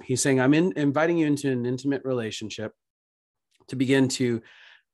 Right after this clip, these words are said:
navigate relationally your life and how that goes." And so to me, right, when we get into the, the most healed, pure form of leadership, it is this thing where a man steps up and says,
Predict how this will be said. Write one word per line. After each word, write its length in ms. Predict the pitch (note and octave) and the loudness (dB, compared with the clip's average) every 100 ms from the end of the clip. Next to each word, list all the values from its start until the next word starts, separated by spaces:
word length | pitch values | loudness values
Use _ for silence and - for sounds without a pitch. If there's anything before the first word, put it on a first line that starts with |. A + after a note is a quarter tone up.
| - | -4
navigate 800 | B2+ A#2+ C3 C3+ C3 C3 C3 _ - | 0 0 0 0 0 0 -2 _ -6
relationally 960 | B2+ A#2 B2+ C#3 - A#2+ A2 G2+ G2+ _ - | -4 -2 -2 -2 -4 -6 -8 -10 -14 _ -6
your 180 | B2 | -2
life 480 | A#2+ A2+ A2 G2+ - - | 0 -2 -4 -6 -14 -12
and 100 | A#2 | -8
how 180 | B2 G#2+ | -4 -4
that 180 | G#2 - | -4 -4
goes." 240 | C#3+ A#2 | -2 -2
And 100 | A2 | -4
so 200 | - B2+ | -2 -2
to 180 | G#2+ - | -2 -2
me, 360 | B2 D#3+ A#2+ A2+ | 2 2 2 -2
right, 260 | G#2+ G#2+ - _ - - - _ _ - | -8 -10 -10 _ -20 -20 -20 _ _ -2
when 120 | C#3 | 0
we 100 | C#3 | 2
get 280 | A2+ D3 D3+ | 2 0 0
into 300 | D3 C3+ C#3 | 0 0 -2
the, 300 | A#2 A#2 A2 - | -4 -4 -6 -10
the 120 | A#2 | -6
most 560 | A#2+ A#2 A2+ - - - | -4 -4 -4 -8 -12 -12
healed, 520 | D3+ D3 C#3+ C#3 C3+ B2 | -2 2 2 2 -2 -4
pure 360 | - C#3 C#3+ | -6 -2 -2
form 580 | C#3+ - B2 B2 A#2 A#2 - | -4 -4 -2 -2 -2 -4 -6
of 180 | A#2 | -8
leadership, 580 | G#2+ B2 A#2 - A2+ G2+ _ | -6 -4 -4 -8 -10 -12 _
it 80 | B2 | -6
is 140 | A#2+ | -4
this 220 | A#2+ - | -2 -4
thing 360 | - C3 B2+ B2+ B2 | 0 2 2 2 -2
where 400 | A#2+ B2 A#2 A2+ | 0 0 0 -4
a 60 | A#2+ | -4
man 320 | A#2 A#2 C#3 | -4 -2 -2
steps 400 | C#3+ - D3 - | -2 -2 -4 -2
up 200 | C3+ A#2+ | -4 -4
and 140 | A#2+ G#2+ | -6 -6
says, 320 | A#2 A2+ | -6 -6